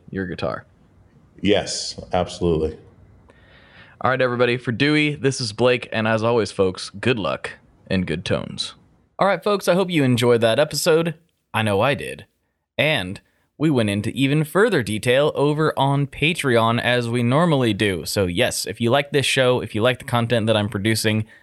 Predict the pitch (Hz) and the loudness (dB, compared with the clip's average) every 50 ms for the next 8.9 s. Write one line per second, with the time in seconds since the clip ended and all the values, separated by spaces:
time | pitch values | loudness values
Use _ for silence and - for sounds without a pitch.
0 | _ _ _ - 120 117 - 107 104 92 120 123 123 95 92 113 104 107 104 - | _ _ _ -6 -4 -2 0 0 0 4 4 4 4 4 2 0 0 0 -2 -2
1 | - 95 92 92 - - - 160 151 - 147 127 117 117 110 104 95 - - - | -2 -2 -2 -4 -4 -2 -2 -2 0 0 0 2 2 2 2 2 0 -2 -2 -2
2 | 147 151 147 147 151 - _ _ _ - - 90 92 - - - - 151 147 143 | 0 0 0 0 -2 -6 _ _ _ -8 -6 -4 -4 -4 -4 0 0 0 2 2
3 | 139 131 131 139 131 - _ _ _ _ _ _ - - 127 127 120 - - 110 | 0 0 0 -2 -6 -10 _ _ _ _ _ _ -2 0 2 2 2 2 0 0
4 | 101 - - 131 139 143 131 135 127 123 - - 104 104 101 98 98 _ - _ | 0 0 0 0 0 0 0 -2 -2 -2 -2 -4 -2 -2 -2 -2 -4 _ -14 _
5 | _ _ _ _ _ - 95 110 127 131 135 135 131 - - 120 113 98 98 98 | _ _ _ _ _ -2 0 2 4 4 4 2 0 -2 0 0 0 2 2 0
6 | - - _ _ _ _ _ - 143 139 - - - - 160 - - 247 233 - | 0 -2 _ _ _ _ _ -2 -2 -2 -2 -4 -8 -8 -8 -2 0 -2 -2 -2
7 | - 156 - - 160 160 165 160 160 156 151 - - _ _ _ _ _ - 127 | -4 -4 0 2 2 4 4 4 2 0 -2 -6 -10 _ _ _ _ _ 0 2
8 | 139 143 135 127 - 151 143 135 139 131 120 123 98 69 71 - - | 2 2 2 0 0 0 2 2 2 2 2 0 0 -2 -4 -6 -8